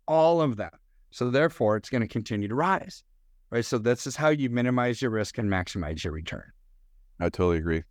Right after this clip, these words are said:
Speaker 2: Yeah, it's gonna be, uh, I'm, I'm very confident this, this, the future looks bright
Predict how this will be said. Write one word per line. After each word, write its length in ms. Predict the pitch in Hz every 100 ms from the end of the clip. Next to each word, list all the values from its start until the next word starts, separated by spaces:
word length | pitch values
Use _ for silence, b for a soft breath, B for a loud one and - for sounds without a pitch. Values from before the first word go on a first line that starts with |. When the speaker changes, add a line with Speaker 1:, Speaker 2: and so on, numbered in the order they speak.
| _ _
Speaker 2:
Yeah, 200 | 101 95
it's 140 | 92 -
gonna 160 | 110
be, 260 | 107 104 101
uh, 200 | 95 92 _ _ _ _ 117
I'm, 200 | 143 139 120
I'm 280 | 131 135
very 400 | 117 120 117 101
confident 540 | 90 110 110 113 113 87
this, 200 | 87 -
this, 300 | 95 90 - -
the 120 | 87
future 480 | - 104 - 107 101
looks 240 | 95 92
bright 380 | 87 92 95 101